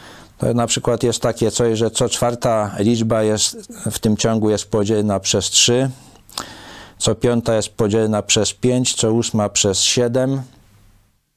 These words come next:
I też ten ciąg Fibonacciego, jak go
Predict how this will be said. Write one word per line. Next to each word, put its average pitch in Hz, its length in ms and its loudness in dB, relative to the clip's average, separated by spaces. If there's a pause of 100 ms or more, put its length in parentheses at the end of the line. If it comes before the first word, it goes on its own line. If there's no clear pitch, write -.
(540)
I 113 80 0
też 127 240 -2
ten 127 200 0
ciąg 135 300 -2
Fibonacciego, 127 840 0
jak 120 160 0
go 120 280 0